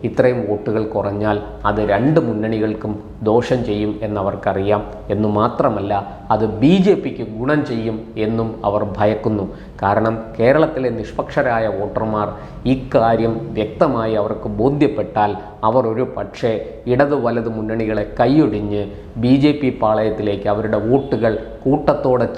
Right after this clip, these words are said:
ചെന്ന് ചേരും എന്നും ഭയപ്പെടുന്നുണ്ട്. ഇതൊക്കെ കൊണ്ടാണ്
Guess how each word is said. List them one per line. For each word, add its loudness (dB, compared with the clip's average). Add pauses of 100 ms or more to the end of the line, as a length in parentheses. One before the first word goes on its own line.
ചെന്ന് 0
ചേരും 4 (200)
എന്നും 2
ഭയപ്പെടുന്നുണ്ട്. -2 (280)
ഇതൊക്കെ 2
കൊണ്ടാണ് -2